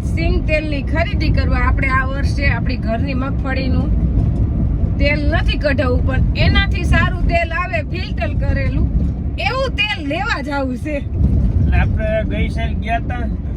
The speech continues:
Speaker 2: અને એની ચોખ્ખાઈ અને એ બધું એનું કામકાજ જોયું તો આપને એમ થયું કે આપણે જે કઢવી છે ને તેલ,
Speaker 1: હમ.
Speaker 2: એ તો હજી થોડુંક કીધું ચોખ્ખું નથી આવતું અને આ તેલ તો એકદમ એનાથી ચોખ્ખું એમ.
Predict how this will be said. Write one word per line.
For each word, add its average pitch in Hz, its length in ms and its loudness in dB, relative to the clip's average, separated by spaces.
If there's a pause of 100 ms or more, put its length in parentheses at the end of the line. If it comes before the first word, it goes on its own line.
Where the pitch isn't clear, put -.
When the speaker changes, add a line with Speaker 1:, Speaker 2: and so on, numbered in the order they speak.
(480)
Speaker 2:
અને 185 220 -6 (380)
એની 180 200 0
ચોખ્ખાઈ - 600 -2 (680)
અને 170 200 0
એ 170 40 -2
બધું 170 340 -2
એનું 175 380 0
કામકાજ 180 480 0 (360)
જોયું 180 340 -2 (480)
તો 165 60 2
આપને 190 380 0
એમ 226 180 0
થયું 226 240 2
કે 202 240 -2
આપણે - 380 0
જે - 160 2
કઢવી - 440 2
છે - 160 2
ને - 160 2
તેલ, - 300 0
Speaker 1:
હમ. 233 540 0
Speaker 2:
એ - 40 0
તો - 160 2
હજી - 340 2
થોડુંક - 480 0
કીધું - 460 -2
ચોખ્ખું 240 380 2
નથી 220 300 0
આવતું - 420 0 (460)
અને 175 140 0
આ 220 180 0
તેલ 226 300 -4
તો 226 60 0
એકદમ 226 460 0
એનાથી 240 460 0
ચોખ્ખું 202 500 0
એમ. 165 180 2